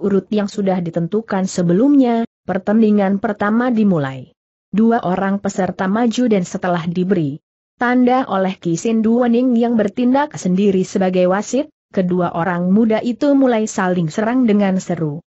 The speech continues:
Akan tetapi pertandingan ini tidak berlangsung lama. Baru kurang lebih lima belas jurus saja, seorang di antara mereka terkena pukulan pada rahangnya dan dia pun roboh pingsan.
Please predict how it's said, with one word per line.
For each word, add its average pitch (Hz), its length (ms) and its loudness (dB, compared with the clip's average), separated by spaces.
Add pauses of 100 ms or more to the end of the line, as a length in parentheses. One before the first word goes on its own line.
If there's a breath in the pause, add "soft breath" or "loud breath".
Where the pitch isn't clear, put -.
(220)
Akan 262 400 2
tetapi 226 640 -4
pertandingan 214 720 2
ini 190 320 2
tidak 226 400 0
berlangsung 196 560 -2
lama. 165 400 -2 (480)
Baru 180 320 0
kurang 240 560 -2
lebih 202 320 0
lima 208 320 2
belas 165 400 -4
jurus 233 320 0
saja, 196 560 0 (160)
seorang 226 640 -2
di 214 80 2
antara 214 480 0
mereka 175 400 -2
terkena 202 560 -2
pukulan 226 640 -2
pada 226 320 0
rahangnya 214 640 0
dan 208 160 2
dia 160 400 -2
pun 208 320 -2
roboh 208 320 0
pingsan. 156 560 -2